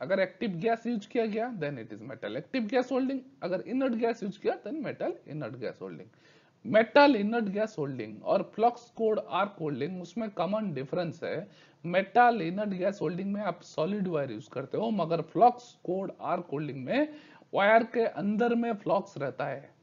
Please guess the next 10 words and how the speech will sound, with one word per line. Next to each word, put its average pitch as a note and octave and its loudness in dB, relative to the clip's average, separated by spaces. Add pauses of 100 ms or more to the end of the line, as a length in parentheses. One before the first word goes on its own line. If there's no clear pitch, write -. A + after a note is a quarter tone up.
जो A#3+ 4
एक A3 -2 (100)
प्रोटेक्शन F#3+ -4
की F3 -4
तरह E3+ 6
काम D#3 -2
करता F#2+ -10
है। G#2 -10
मगर F3 -2
मेटल F3+ 2